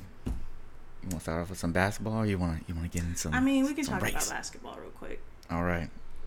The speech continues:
Speaker 2: So, uh,
Speaker 1: The floor is yours.
Speaker 2: the N B A is in shambles right now. The free agency is shaking the table. <laughs> What did we say last week?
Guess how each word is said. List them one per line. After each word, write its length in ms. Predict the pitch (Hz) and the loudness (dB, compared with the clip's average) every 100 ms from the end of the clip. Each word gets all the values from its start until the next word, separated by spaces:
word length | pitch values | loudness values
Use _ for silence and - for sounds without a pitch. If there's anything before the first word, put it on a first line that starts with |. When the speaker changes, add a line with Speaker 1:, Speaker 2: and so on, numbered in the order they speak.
| - - | -4 -4
Speaker 2:
So, 400 | - 190 190 185 | -2 -2 0 0
uh, 200 | 180 180 | 0 0
Speaker 1:
The 80 | |
floor 200 | 180 92 | 2 2
is 120 | 92 90 | 2 2
yours. 460 | 90 95 101 - - - - - - - - | 0 -2 -4 -8 -10 -10 -12 -8 -2 2 2
Speaker 2:
the 200 | 180 196 | 2 2
N 120 | 220 | 2
B 180 | 226 196 | 2 0
A 340 | 185 180 175 170 | 0 -2 -2 -4
is 640 | 170 165 160 165 - - - - - - - - - | -2 -2 -2 -4 -6 -8 -10 -12 -14 -18 -20 -18 -6
in 160 | 196 196 | 0 2
shambles 520 | - 170 160 160 160 | 2 0 0 -2 -2
right 180 | 156 151 | -4 -4
now. 300 | 160 156 175 - - - - - - - - - - - - - - - | -4 -4 -4 -6 -12 -18 -18 -16 -16 -20 -20 -20 -20 -20 -20 -20 -14 -6
The 120 | 180 | -4
free 280 | - 208 233 | 0 2 4
agency 520 | 202 190 185 - 175 | 4 4 2 0 -2
is 180 | - 160 | -2 -4
shaking 340 | - 180 202 | -2 -2 0
the 60 | 202 | 0
table. 680 | 196 175 170 - 233 285 - | 0 -2 -4 2 4 4 -2
<laughs> 80 | - - - - - - - - | -10 -10 -12 -14 -16 -18 -18 -4
What 100 | 208 | 0
did 60 | 254 | 0
we 100 | 294 | 0
say 300 | - 269 269 | 0 0 0
last 320 | 196 220 226 | 4 4 2
week? 340 | 247 247 233 | -4 -4 -8